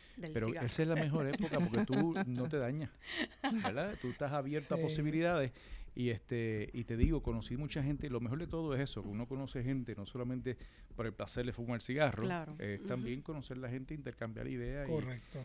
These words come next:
Speaker 2: conocer chévere. Pero cuéntame, háblame por qué estás aquí con nosotros hoy, eh, a-, anúnciame tu evento.
Speaker 3: Pues primero que todo, Edward, Yanni, agradecido y honrado de estar con ustedes y, y muy... Eh, contentos de que nos hayan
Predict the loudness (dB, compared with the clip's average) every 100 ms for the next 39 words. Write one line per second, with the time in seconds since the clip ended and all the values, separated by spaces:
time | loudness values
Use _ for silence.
0 | -10 -8 -6 -4 -4 0 2 2 6 10
1 | 10 10 4 6 10 10 8 4 0 0
2 | 2 0 0 6 6 6 2 0 0 0
3 | -4 -16 -2 2 2 0 -2 0 0 -2
4 | 0 4 8 8 8 4 2 2 0 0
5 | 10 12 12 12 12 12 12 12 12 12
6 | 12 12 12 12 12 12 12 12 10 10
7 | 10 12 12 12 12 12 12 12 10 10
8 | 8 8 8 10 12 10 8 4 4 4
9 | 2 0 0 6 10 12 10 8 2 0
10 | 2 2 -2 -4 -2 0 0 -4 -12 -16
11 | -18 -20 -20 -18 0 6 8 10 10 12
12 | 10 10 8 8 8 8 8 6